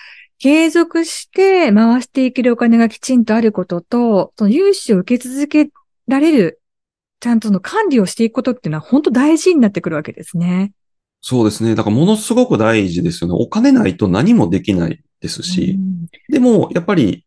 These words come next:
Speaker 2: ね、売り上げ、営業とか、
Speaker 1: うん。
Speaker 2: まあ、例えば採用とか、社員離職防止とか、
Speaker 1: うん。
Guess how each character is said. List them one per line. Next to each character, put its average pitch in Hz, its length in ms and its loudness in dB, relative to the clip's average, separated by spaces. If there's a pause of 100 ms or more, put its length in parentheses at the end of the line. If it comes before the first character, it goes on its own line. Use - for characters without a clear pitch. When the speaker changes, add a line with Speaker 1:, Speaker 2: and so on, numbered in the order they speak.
Speaker 2:
ね、 160 260 -2
売 117 120 0
り 120 120 2
上 110 80 0
げ、 107 240 0 (120)
営 113 280 2
業 104 240 2
と - 160 -10
か、 - 280 -12 (100)
Speaker 1:
う 196 80 0
ん。 165 180 2 (120)
Speaker 2:
ま 110 80 -4
あ、 110 40 -12
例 107 60 -2
え - 20 0
ば 85 80 -2
採 101 360 -2
用 95 240 2
と - 140 -16
か、 - 280 -18
社 - 240 -4
員 90 260 -2
離 90 140 -4
職 - 340 -6
防 87 240 -2
止 - 340 -6
と - 100 -16
か、 - 240 -12 (160)
Speaker 1:
う 180 80 -6
ん。 160 160 -10